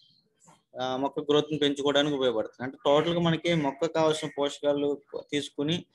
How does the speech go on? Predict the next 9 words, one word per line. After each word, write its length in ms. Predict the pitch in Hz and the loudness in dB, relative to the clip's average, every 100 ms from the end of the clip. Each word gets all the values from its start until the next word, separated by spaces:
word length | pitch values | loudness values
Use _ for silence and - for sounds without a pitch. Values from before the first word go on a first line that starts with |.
| _ - | _ -4
మొక్క 220 | 135 143 | -2 0
గ్రోత్‌కి, 580 | 170 143 151 156 160 175 | 2 6 4 4 0 0
షైనింగ్‌కి, 840 | 170 143 139 151 156 147 170 170 _ _ _ - - _ 131 | 2 2 2 2 0 0 -2 -4 _ _ _ -20 -20 _ -2
ఆ, 220 | 135 135 | 0 0
టోటల్గా 480 | 127 151 156 160 156 | 2 2 4 2 2
అన్ని 160 | 147 | 2
రకాల 240 | 151 151 147 | 0 2 2
వాతావరణం 540 | 139 135 139 139 135 | 0 0 -2 -2 -2
తట్టుకోవడానికి 840 | 139 135 147 151 147 147 143 156 | -4 -2 0 4 4 2 -4 -8